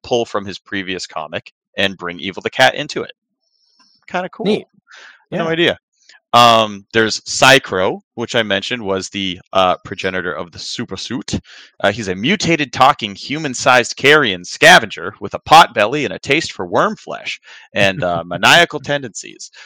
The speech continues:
Speaker 1: Psychro wears a yellow jumpsuit with a utility belt topped by the clear glass bubble of a spacesuit helmet. Psychro attains flight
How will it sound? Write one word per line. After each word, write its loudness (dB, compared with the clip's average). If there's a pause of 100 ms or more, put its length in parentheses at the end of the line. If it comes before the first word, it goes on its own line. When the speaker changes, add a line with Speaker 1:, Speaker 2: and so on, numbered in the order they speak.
Speaker 1:
Psychro 4
wears 0
a -6
yellow 2
jumpsuit -8 (180)
with -14
a -18
utility -6
belt -10 (220)
topped 2
by 4
the -14
clear -6
glass 0
bubble -2
of -8
a -16
spacesuit -4
helmet. -4 (480)
Psychro 2
attains -6
flight 4